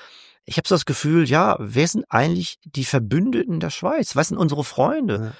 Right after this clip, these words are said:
Speaker 1: Die Deutschen haben die Franzosen, gut, haben beide riesige Probleme, die Länder, die übrigens nicht an der E U liegen, das auch mal klar zu sagen,
Speaker 2: Ja.
Speaker 1: meiner Meinung. Äh, äh, die Amerikaner brauchen eigentlich keine Freunde, weil sie sind so groß. Äh, die Chinesen halten sich einen Hof an Vasallenstaaten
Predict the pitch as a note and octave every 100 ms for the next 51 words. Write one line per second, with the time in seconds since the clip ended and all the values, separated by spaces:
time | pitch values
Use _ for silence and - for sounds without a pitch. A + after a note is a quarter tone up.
0 | - A#2+ F#3 G3 E3+ C#3+ C#3 - E3+ A3
1 | G#3+ B3+ A3+ A#2+ - F2+ G#2 C3+ C3+ F3+
2 | F3 D#3+ D3 F3+ G#3 F3+ F3 F3+ F3 C3+
3 | C#3 A#2 G#2+ A2 C#3 G#3+ G#3+ G3 F3+ D#3+
4 | E3 D3 C#3+ C3+ A#2+ B2 A#2 G#2+ - D3+
5 | - C3 C3 C3 B2+ B2 B2 B2 B2 A#2
6 | - - - - - B2+ B2+ C#3 A#2 -
7 | B2+ B2+ - D3 A#2 G#2 D#3+ F#3 D#3+ -
8 | D3 D3+ - C#3 D3 A#2+ A#2 A2 A#2+ B2
9 | A2 A2+ D3+ E3+ E3 - C3+ A#2 - B2+
10 | D3+ C#3+ A#2 A#2 C3+ D3+ B2+ C#3 - A#2+
11 | A2+ G#2+ C3 F3 F#3 - - C3 C3 A#2
12 | A2+ B2 E3+ F3+ - D3 D#3 D#3